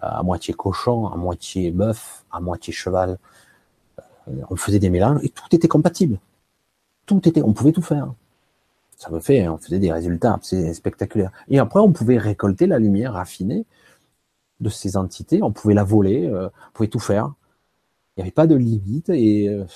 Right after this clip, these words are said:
le libéralisme à l'extrême. Et du coup, bon, ben, c'était un peu, c'était le gros bordel. En gros, et pour simplifier, on a décidé, certains ont décidé, il y a eu donc un clivage,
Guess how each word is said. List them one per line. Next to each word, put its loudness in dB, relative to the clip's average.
le -6
libéralisme -2
à 0
l'extrême. -6
Et -6
du -6
coup, -6
bon, -2
ben, -8
c'était -20
un -20
peu, -14
c'était -14
le -8
gros -10
bordel. -12
En 0
gros, 2
et -12
pour -16
simplifier, -8
on -4
a -4
décidé, -6
certains -6
ont -4
décidé, -8
il -12
y -8
a -4
eu 0
donc -6
un -8
clivage, -2